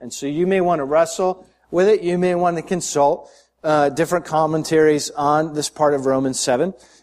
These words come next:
in the coming weeks. This is what I think is going on, with a grain of salt. So, by the time we're, uh, entering into, um,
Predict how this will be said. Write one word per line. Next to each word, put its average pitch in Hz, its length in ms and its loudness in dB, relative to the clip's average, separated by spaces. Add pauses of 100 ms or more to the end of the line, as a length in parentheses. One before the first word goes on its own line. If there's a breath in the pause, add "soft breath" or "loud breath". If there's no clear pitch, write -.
(120)
in 156 380 -2
the 160 100 0
coming 135 360 -2
weeks. 165 460 -2 (1200)
This 202 400 0
is 180 640 0
what 156 200 0
I 143 140 2
think 131 240 -6
is 113 120 -8
going 117 280 -6
on, 95 180 -12 (1300)
with 127 140 -4
a 131 40 -2
grain 131 220 -2
of 113 60 -6
salt. - 400 -10 (1160 soft breath)
So, 165 600 0 (600)
by 180 200 0
the 190 120 2
time 233 520 2
we're, 196 420 2
uh, 156 360 2
entering 180 500 0
into, 139 680 -2 (280)
um, 123 400 -4